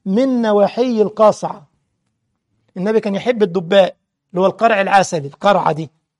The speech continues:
عارفين القرعة الصفرة دي اللي منها الكوسة والخيار وال-، والقتة،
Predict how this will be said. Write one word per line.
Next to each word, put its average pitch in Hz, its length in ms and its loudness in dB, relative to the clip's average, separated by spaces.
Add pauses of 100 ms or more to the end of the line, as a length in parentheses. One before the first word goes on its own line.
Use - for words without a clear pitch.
عارفين 190 220 -8
القرعة 196 320 -2
الصفرة 220 400 -6
دي 269 220 -10 (1500)
اللي 185 140 -2
منها 208 180 0
الكوسة 185 420 -2
والخيار 175 500 -2
وال-، 170 460 -10 (160)
والقتة، 196 580 -4